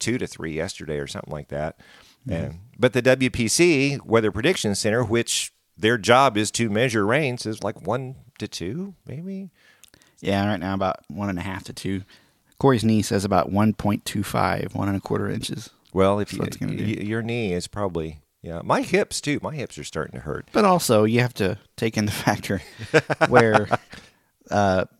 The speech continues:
Speaker 2: the thunderstorm set up, because you're gonna have a lot more rain where that, where those happen. Like, I could get two inches of rain at my house, and you get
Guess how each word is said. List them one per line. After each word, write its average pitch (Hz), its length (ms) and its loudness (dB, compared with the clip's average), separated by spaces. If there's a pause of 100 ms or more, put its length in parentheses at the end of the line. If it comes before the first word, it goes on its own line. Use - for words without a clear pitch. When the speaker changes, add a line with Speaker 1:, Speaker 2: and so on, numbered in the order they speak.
(140)
Speaker 2:
the 95 200 -2
thunderstorm 113 600 0
set 82 220 2
up, 76 160 -2
because 92 260 -4
you're 110 60 -2
gonna 127 140 4
have 123 120 4
a 104 40 2
lot 104 140 4
more 101 160 2
rain 95 520 2 (920)
where 101 140 4
that, 95 220 4
where 87 120 2
those 87 200 0
happen. 87 400 -2
Like, - 240 -4
I 95 120 -2
could 92 140 -6
get 85 200 -2 (580)
two 123 160 2
inches 104 240 0
of 104 60 4
rain 107 160 4
at 92 60 0
my 107 180 6
house, 98 340 2
and 98 100 -6
you 98 80 -4
get 98 220 0